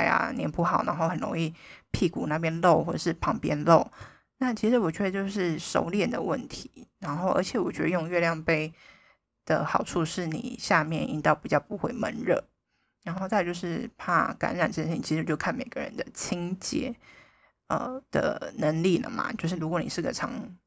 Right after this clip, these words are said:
洗手啊，然后你在更换这些东西的时候，你就很注重卫生的话，其实是不用担心的。那其实一般台湾常见用的这个卫生棉，因为下面有一个塑胶，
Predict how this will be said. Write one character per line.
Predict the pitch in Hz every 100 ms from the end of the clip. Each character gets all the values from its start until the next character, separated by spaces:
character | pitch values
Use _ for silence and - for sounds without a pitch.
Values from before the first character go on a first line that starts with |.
| _
洗 | - - 151
手 | - -
啊， | - - -
然 | 156
后 | 180
你 | -
在 | 156
更 | - 151
换 | 160
这 | 151
些 |
东 | 151 147
西 | -
的 | 170
时 | -
候， | -
你 |
就 | 160
很 | 165 -
注 | 165
重 | 160 160 - - _ _
卫 | 175 160
生 | -
的 | 156
话， | 156
其 | - 165
实 | 143
是 | -
不 | - -
用 | - 226
担 | - -
心 | 156 - - 240
的。 | - - - - -
那 | 247
其 | 226 196
实 | 202
一 | 214
般 | - 180 180
台 | - 151
湾 | 160 165 165 - _ _ _ _ _ _
常 | - - 147
见 | 156 190 165 -
用 | - 190 -
的 | 165
这 |
个 | 165
卫 | 156 156
生 | 147 -
棉， | -
因 | -
为 |
下 | 151 165
面 | 156
有 | -
一 |
个 | -
塑 | - - -
胶， | - -